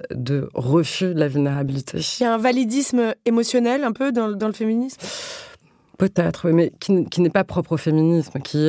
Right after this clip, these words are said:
Speaker 1: euh, simplement, euh, une, une, une valeur de la société libérale, hein, qui essaime même dans les milieux militants, en fait, euh, qui combattent cette société libérale, hein, je pense.
Speaker 2: Est-ce que vous avez toujours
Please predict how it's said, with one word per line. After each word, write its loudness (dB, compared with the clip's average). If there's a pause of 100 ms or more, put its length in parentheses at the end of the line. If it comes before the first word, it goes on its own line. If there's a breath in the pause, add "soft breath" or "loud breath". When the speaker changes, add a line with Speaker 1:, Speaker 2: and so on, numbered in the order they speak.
(120)
Speaker 1:
euh, 0
simplement, 0
euh, 0
une, 2
une, 0
une 4
valeur 2
de -4
la 0
société -4
libérale, 0
hein, -2 (460 loud breath)
qui 0
essaime 2 (400)
même 4
dans 0
les 0
milieux 4
militants, 2
en -4
fait, -4
euh, -2
qui -12
combattent 2
cette -4
société -6
libérale, 0
hein, -4 (160)
je -6
pense. -6 (1500 soft breath)
Speaker 2:
Est-ce 0
que 2
vous 4
avez 4
toujours 2